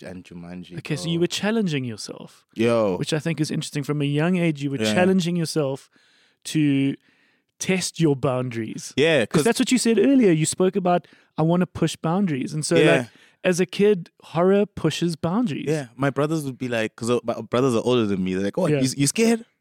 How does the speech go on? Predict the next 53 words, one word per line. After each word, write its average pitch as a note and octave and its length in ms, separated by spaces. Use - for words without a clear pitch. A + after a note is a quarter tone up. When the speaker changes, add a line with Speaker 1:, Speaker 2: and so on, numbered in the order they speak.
Speaker 2:
Yeah, F3 160
Speaker 1:
He's F#3 100
Speaker 2:
yeah. F#3 120
Speaker 1:
scared. G#3 160
I'm E3+ 100
like, D3+ 240
"Nah." D#3 140
Speaker 2:
<laughs> E3 680
Speaker 1:
And, E3 160
and D#3 160
then, D#3+ 180
uh, C3+ 220
when D3 160
they D3 80
used C#3+ 180
to B2+ 60
go C#3+ 120
to C3 100
bed, B2 260
I'd A2+ 120
ask C3 220
them, B2 120
I'm A#2+ 120
like, B2 180
"Are D#3+ 40
you E3+ 100
guys G3 200
going F#3 220
to F#3 80
sleep G3+ 340
now? F#3+ 380
You D3 140
know, D3 140
are C#3+ 100
you C#3+ 100
leaving E3 300
me D3 80
alone?" D3 520
And B2 100
Speaker 2:
C-, - 60
Speaker 1:
stuff. A#2+ 200
So A#2+ 380
Speaker 2:
I E3 120
was G#3 220
a E3+ 60
very D3 340
frightened C#3 500
little B2+ 180
kid, A#2 180
eh? A2 140
Speaker 1:
Yeah. C#3 100
Speaker 2:
Like, E3 180
I, D#3 220